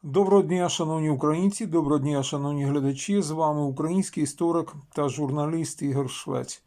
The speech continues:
На превеликий жаль, в Україні ніхто не задає питання, чому матері загиблих українських солдат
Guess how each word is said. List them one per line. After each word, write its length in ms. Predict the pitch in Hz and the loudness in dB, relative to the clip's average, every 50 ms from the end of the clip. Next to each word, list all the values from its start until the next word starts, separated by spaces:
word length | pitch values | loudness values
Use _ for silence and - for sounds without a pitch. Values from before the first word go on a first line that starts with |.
| _ _ _ _ - - _ _ _ _ _ _ _ _ _ _ _ _ _ _ _ _ _ | _ _ _ _ -20 -20 _ _ _ _ _ _ _ _ _ _ _ _ _ _ _ _ _
На 140 | - 165 196 | -2 0 0
превеликий 600 | 196 - - 226 226 233 240 240 233 - - 226 208 | 2 4 4 4 4 4 2 0 0 0 0 0 2
жаль, 340 | 185 214 240 240 233 220 | 4 4 6 6 6 4
в 60 | 202 180 | 2 0
Україні 720 | 165 - 185 185 190 190 202 208 208 202 202 202 196 180 165 160 | -2 -2 0 2 4 4 4 4 6 6 6 6 6 4 2 0
ніхто 640 | 175 175 170 139 - - - - 196 196 190 175 135 - - _ _ _ _ | -2 -2 -2 -4 -4 -4 0 4 4 4 4 2 -4 -8 -16 _ _ _ _
не 180 | - 156 165 160 | -6 -4 -4 -2
задає 400 | 147 156 156 139 156 170 170 165 | -2 -2 -2 0 0 0 0 0
питання, 600 | 160 - 156 131 - 135 127 120 120 117 127 123 - _ _ _ _ _ _ _ _ - - _ _ _ _ _ - | 0 -4 -6 -4 -2 -2 -2 -2 -4 -8 -12 -14 -16 _ _ _ _ _ _ _ _ -20 -20 _ _ _ _ _ -10
чому 420 | - - 202 190 196 190 180 165 | -4 0 2 4 4 4 4 2
матері 520 | 151 151 151 147 147 160 156 156 160 151 | 2 0 0 0 0 0 0 2 2 0
загиблих 760 | 139 127 131 151 147 151 156 143 123 127 127 127 - - - 208 | 0 0 2 0 2 2 0 0 0 0 -2 -2 -4 -6 -8 -8
українських 720 | 143 131 - 151 156 151 160 156 139 - - - 131 - | -8 -6 -4 -2 -2 -2 -2 -4 -6 -8 -10 -12 -12 -8
солдат 600 | - - 143 139 135 135 151 170 190 190 - - | -6 -4 -2 -2 0 0 0 0 0 -2 -6 -12